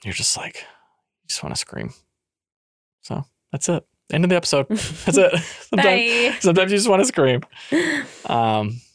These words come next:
Speaker 1: but yeah, it's like, how, how,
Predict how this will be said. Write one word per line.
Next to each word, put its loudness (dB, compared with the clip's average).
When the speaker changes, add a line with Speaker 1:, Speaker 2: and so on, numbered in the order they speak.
Speaker 1:
but -2
yeah, 0
it's -2
like, -6
how, 0
how, 0